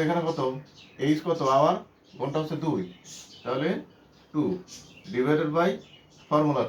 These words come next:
two। তাহলে কত হলো? একটু খেয়াল করো, এখানে তিন এগারো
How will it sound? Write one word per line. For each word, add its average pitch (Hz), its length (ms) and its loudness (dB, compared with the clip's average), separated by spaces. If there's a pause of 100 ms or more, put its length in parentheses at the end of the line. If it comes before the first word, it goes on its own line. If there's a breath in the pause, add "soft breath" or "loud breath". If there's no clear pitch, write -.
two। 92 140 -10 (600)
তাহলে 143 200 2 (100)
কত 165 120 0 (100)
হলো? 180 160 4 (540)
একটু 139 200 -8
খেয়াল 160 260 2
করো, 156 160 0 (640)
এখানে 151 240 2 (1400)
তিন 147 200 4 (100)
এগারো 143 260 2